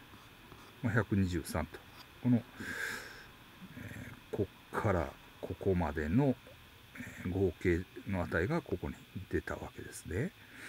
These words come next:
はい。ちょっとね、時系列を言うと、本当はね、一番上にこの合計がある方がいいのかもしれないですけど、まあまあ、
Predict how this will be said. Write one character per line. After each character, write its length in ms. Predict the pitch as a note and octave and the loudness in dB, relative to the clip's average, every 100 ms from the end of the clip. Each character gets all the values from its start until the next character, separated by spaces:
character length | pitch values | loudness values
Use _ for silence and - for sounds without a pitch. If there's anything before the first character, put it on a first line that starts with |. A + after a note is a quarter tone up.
| - - - - - - | -16 -18 -20 -20 -20 -14
は 200 | - E2+ | -2 -2
い。 40 | - - - - - - - - | -2 -10 -20 -20 -20 -20 -16 0
ち 80 | G#3+ | 2
ょ 20 | |
っ 20 | |
と 100 | - | 4
ね、 120 | G2 F2 | 4 4
時 120 | C3 | 4
系 160 | A#3+ | 6
列 260 | G3 A2 - | 8 6 4
を 140 | D2+ D2+ - | 0 -2 -2
言 100 | G2+ | 0
う 20 | |
と、 100 | - | 2
本 160 | G2 | 2
当 80 | F#2 | 2
は 60 | A2+ | 2
ね、 100 | A2 | 2
一 160 | G2 B2 | 2 6
番 220 | A#2+ A2+ | 8 8
上 120 | A2 | 8
に 180 | G#2+ G#2+ - | 6 2 0
こ 80 | G2 | 0
の 80 | F#2 | 2
合 220 | A2 G2 | 4 4
計 160 | F2 | 2
が 100 | D2+ | 2
あ 40 | D#2+ | 2
る 80 | F#2+ | 4
方 120 | A2+ | 4
が 100 | E2+ | 4
い 80 | F#2+ | 4
い 20 | |
の 80 | A2+ | 2
か 120 | C#2+ | 0
も 60 | |
し 80 | - | -2
れ 60 | F2 | -4
な 20 | |
い 0 | |
で 60 | - | -2
す 60 | |
け 80 | - | -4
ど、 40 | - | -2
ま 160 | C#3 | 0
あ 20 | F2+ | 2
ま 140 | |
あ、 60 | F#2+ | 0